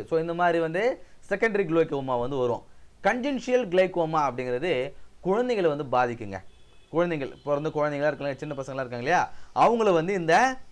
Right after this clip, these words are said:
அஃபெக்ட் பேபிஸ், இது வந்து கன்ஜென்ஷியல் கிளைகோமான்னு வாங்க. So, பாருங்க, ரெண்டாயிரத்தி இருபத்தி மூணுல மட்டும், இதெல்லாம் வந்து types of கிளைகோமாவா? பாருங்க, ரெண்டாயிரத்தி இருபத்தி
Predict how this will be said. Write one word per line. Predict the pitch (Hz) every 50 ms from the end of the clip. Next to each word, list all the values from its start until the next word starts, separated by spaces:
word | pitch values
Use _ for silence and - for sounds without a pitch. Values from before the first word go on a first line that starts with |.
| - - - - - - - - _ - - - - - - - - - - - - - 135
அஃபெக்ட் | - - 175 160 139 147
பேபிஸ், | 147 139 127 120 120 135 143
இது | 143 143 147
வந்து | 147 160 202 214 - -
கன்ஜென்ஷியல் | 165 175 175 160 - 185 190 233 262 - - - - - - - -
கிளைகோமான்னு | 135 151 175 160 - 151 143 139 143 143 143 131 120
வாங்க. | 110 107 101 101 - - - - - - - - - - -
So, | - 214 226
பாருங்க, | 269 277 269 254 190 160 170 196 202 165 165
ரெண்டாயிரத்தி | 190 226 254 285 294 277 202 220 214
இருபத்தி | 226 247 208 196 233 202
மூணுல | 196 180 165 160
மட்டும், | 160 156 165 185
இதெல்லாம் | 208 226 214 202
வந்து | 208 214 - -
types | 190 202 190 - - 208
of | 170 170
கிளைகோமாவா? | 185 190 190 190 185 185 175 170 185 220 220 147 - - - - - _ - - - -
பாருங்க, | - 202 196 185 170 170
ரெண்டாயிரத்தி | 202 254 285 285 285 208 214 202
இருபத்தி | 202 220 214 180 214